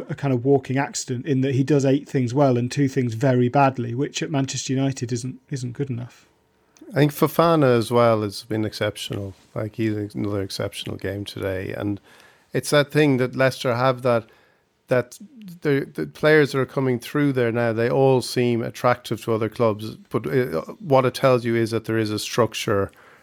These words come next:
Speaker 2: Uh, you know, you, you look at the amount of players that have the people say they would do well at a, at a more established club, but that's because of what they have, uh, created there. So there are players coming along and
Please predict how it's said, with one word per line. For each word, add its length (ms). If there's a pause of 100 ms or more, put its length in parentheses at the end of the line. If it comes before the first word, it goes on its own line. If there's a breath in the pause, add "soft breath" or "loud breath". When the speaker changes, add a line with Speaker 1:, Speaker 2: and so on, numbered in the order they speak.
(120)
Speaker 2:
Uh, 400
you 140
know, 40
you, 200
you 200
look 180
at 60
the 60
amount 200
of 60
players 280
that 80
have 140
the 40
people 300
say 300 (340)
they 160
would 180
do 180
well 280
at 120
a, 200
at 160
a 220 (340 soft breath)
more 180
established 560
club, 220
but 100
that's 240
because 540
of 200
what 180
they 120
have, 480 (300)
uh, 200
created 540
there. 300
So 180
there 140
are 20
players 380
coming 260
along 360
and 300